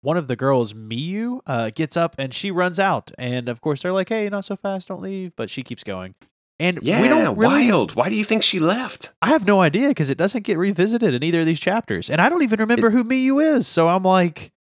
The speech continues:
Speaker 2: <laughs>
Speaker 1: like, wasn't, she's just one of the
Speaker 2: She's
Speaker 1: other
Speaker 2: one of the
Speaker 1: singers?
Speaker 2: Featherhats.
Speaker 1: Yeah.
Speaker 2: Or she's, she's one of the, the,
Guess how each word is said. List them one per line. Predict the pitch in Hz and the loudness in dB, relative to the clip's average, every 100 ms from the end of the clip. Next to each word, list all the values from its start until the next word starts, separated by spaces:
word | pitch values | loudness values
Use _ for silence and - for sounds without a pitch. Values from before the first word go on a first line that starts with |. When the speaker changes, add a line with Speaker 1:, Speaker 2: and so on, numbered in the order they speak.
| _ _ - | _ _ -4
Speaker 2:
<laughs> | - - - | -4 -6 2
Speaker 1:
like, | 156 247 370 196 - | 2 4 4 4 2
wasn't, | 160 208 247 185 | 4 4 4 0
she's | 269 269 | 0 2
just | 285 | 2
one | 277 | 2
of | 320 | 4
the | |
Speaker 2:
She's | 220 | 6
Speaker 1:
other | 214 | 6
Speaker 2:
one | 220 | 6
of | 180 | 6
the | 147 | 4
Speaker 1:
singers? | 180 190 147 | 4 4 4
Speaker 2:
Featherhats. | 135 90 - - | 4 2 -2 -4
Speaker 1:
Yeah. | 285 403 330 92 95 | 0 2 2 0 0
Speaker 2:
Or | 143 | 2
she's, | - 160 - - | 4 0 0 -2
she's | - 175 165 | 0 2 2
one | 175 185 | 4 4
of | |
the, | 156 143 120 113 - | 6 6 4 0 -2
the, | 123 117 104 | 2 2 2